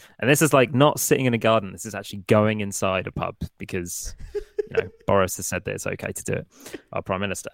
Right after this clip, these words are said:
Speaker 1: And, um, I've been looking forward to this for ages, right? Uh, because it's a good chance to get some draft beer, sit inside with a few mates, and, and just talk shit.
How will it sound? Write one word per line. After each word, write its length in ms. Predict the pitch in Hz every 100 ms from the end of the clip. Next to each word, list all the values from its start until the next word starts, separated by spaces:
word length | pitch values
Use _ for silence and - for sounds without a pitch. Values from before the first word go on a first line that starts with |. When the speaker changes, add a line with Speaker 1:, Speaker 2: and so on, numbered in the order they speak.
| -
Speaker 1:
And, 380 | 107 107 110 117
um, 580 | 110 110 107 107 104 - _ _ _ _ _ _ _ _ -
I've 120 | 135
been 80 | 190
looking 160 | 156
forward 180 | 135 123
to 60 | 113
this 140 | 107
for 140 | - 104
ages, 480 | 185 190 - 80
right? 320 | - 101 135 - _ _ _ -
Uh, 400 | 101 101 98 98 -
because 260 | 98 104 101
it's 200 | 101 104
a 20 |
good 140 | 98
chance 260 | - 101 98
to 60 | -
get 160 | 90
some 100 | -
draft 320 | 95 98 95 -
beer, 360 | 95 95 92 95 _
sit 220 | - -
inside 300 | 101 95 95
with 100 | 92
a 40 | 92
few 180 | 95 90
mates, 420 | 87 90 - -
and, 160 | 92
and 180 | 90 90
just 420 | - 92 - - _ _ _
talk 220 | - 98
shit. 200 | - 170